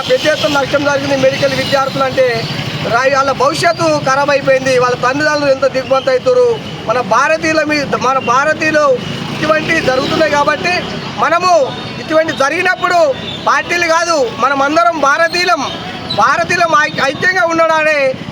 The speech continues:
ఏదైనా మనం సాధించగలమని ఈ సభాముఖం ముఖ-, ముఖ్యంగా తెలియజేయడం జరుగుతుంది.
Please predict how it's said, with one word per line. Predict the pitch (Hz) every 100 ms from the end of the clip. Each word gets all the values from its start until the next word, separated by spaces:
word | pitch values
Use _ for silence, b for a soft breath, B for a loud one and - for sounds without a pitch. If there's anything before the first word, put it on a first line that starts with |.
| - - 247
ఏదైనా | 330 339 330
మనం | 320 311
సాధించగలమని | 269 277 294 294 277 277 277 277 277 240 -
ఈ | 226
సభాముఖం | 254 262 302 311 294 262
ముఖ-, | 262
ముఖ్యంగా | 254 254 277 285 269 233 - - - -
తెలియజేయడం | 254 294 302 285
జరుగుతుంది. | 269 285 330 349